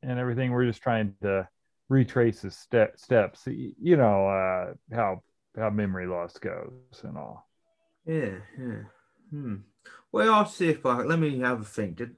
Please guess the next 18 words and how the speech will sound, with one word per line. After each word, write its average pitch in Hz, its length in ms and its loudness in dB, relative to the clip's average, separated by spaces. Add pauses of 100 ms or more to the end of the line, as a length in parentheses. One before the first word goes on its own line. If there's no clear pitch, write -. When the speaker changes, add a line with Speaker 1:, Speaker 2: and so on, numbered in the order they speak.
Speaker 2:
did 120 140 -4
anything 117 400 -4
else 104 200 -8
strange 104 500 -4
happen 95 380 -10
that 92 180 -10 (580)
night? 98 300 -8 (1300)
Let 170 220 -4
me 127 140 -6
have 120 240 -2
a 110 100 -2
think. - 760 -12
Let 123 160 -14
me 95 120 -16
have 98 200 -18
a 69 80 -20
think. 80 400 -18 (340)
Hmm. 113 840 -6